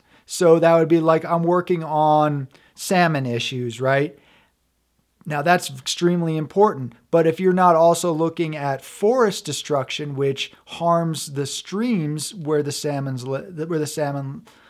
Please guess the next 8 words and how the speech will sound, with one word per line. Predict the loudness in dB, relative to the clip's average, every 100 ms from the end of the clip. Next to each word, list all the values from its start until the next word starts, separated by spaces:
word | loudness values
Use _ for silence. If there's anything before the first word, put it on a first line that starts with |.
| _ -2
lives, | 6 6 6 -2 -12 -16 _
you're | -4 4 4 4
not | 4 4 2 -2
really | -2 -2 -2
looking | -2 -4 -6
at | -4 -6 -4
this | -6 -4 -10 -12
interconnections. | -10 -8 -8 -10 -8 -6 -6 -6 -8 -12 -14